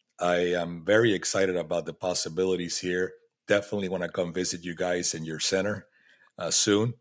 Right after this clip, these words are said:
I know I'll be seeing you at the five K in a couple of weeks. I'm looking forward to that.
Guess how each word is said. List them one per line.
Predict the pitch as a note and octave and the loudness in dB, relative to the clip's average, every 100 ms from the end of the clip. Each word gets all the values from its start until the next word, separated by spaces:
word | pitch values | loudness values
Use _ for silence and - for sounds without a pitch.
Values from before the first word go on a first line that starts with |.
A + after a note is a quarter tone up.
| _ _ _ - | _ _ _ -4
I | E2+ | -2
know | F2+ G2+ | 4 6
I'll | G2 | 4
be | F#2+ | 4
seeing | - B2 B2 B2 | 2 4 4 4
you | B2 | 4
at | A2+ | 4
the | A2+ | 2
five | - A#2+ A2 | 4 2 4
K | B2 B2 | 4 4
in | A2 | 4
a | |
couple | G2 A2+ A2 | 2 0 2
of | G#2 | 2
weeks. | A2+ A#2+ B2 - - | 2 2 0 -4 -4
I'm | F2+ | -4
looking | G2+ G#2+ G2+ | -2 -2 -4
forward | - A#2 B2 | 4 6 6
to | A#2 | 4
that. | A#2+ B2+ B2 | 2 0 -6